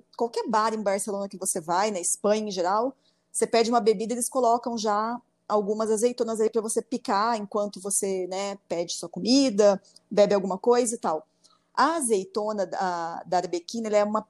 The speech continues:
pequenininha, assim, meio amarga em boca. Só que o azeite dela é um azeite doce, né, assim, é inc-, não tem nada a ver o <laughs> azeite com a azeitona.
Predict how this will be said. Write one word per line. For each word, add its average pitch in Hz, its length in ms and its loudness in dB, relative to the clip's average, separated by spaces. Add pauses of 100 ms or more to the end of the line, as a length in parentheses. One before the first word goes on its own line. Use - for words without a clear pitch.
(160)
pequenininha, 262 640 2
assim, 233 240 0
meio 233 180 0
amarga 233 440 4
em 196 100 0
boca. 170 400 -2 (920)
Só - 240 2
que - 120 -2
o 277 120 6
azeite 247 580 4
dela 220 500 2
é 220 80 0
um 233 120 -4
azeite 233 440 -6
doce, 220 720 0 (300)
né, 214 160 -2
assim, 220 600 -2 (580)
é - 220 4
inc-, - 420 0
não 247 100 4
tem 269 160 2
nada 415 320 4
a 359 60 4
ver 208 320 4
o 196 80 -2
<laughs> - 20 0
azeite 269 640 2 (480)
com 247 240 0
a 247 120 2
azeitona. 214 760 -4